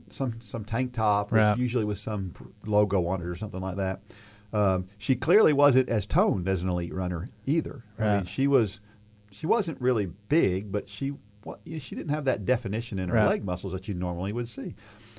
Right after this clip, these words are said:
Speaker 1: Um, and then she was barely sweating. So she runs a marathon. She gets through. And she is sweating, but it wasn't much. And so, uh, it was pretty obvious. And then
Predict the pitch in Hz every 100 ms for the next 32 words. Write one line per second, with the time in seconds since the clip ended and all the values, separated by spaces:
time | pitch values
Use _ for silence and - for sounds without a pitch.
0 | - - 104 98 95 139 170 - 113 92
1 | 120 123 113 101 101 85 - - - -
2 | - 107 90 104 107 107 110 117 104 -
3 | 87 101 - - - 110 110 - 120 85
4 | 92 - - 139 - 330 - 185 127 87
5 | - - _ - - 127 127 135 98 95
6 | 80 - - - - - - - _ 95
7 | 90 95 92 90 98 - 147 127 - -
8 | 95 87 85 95 104 120 123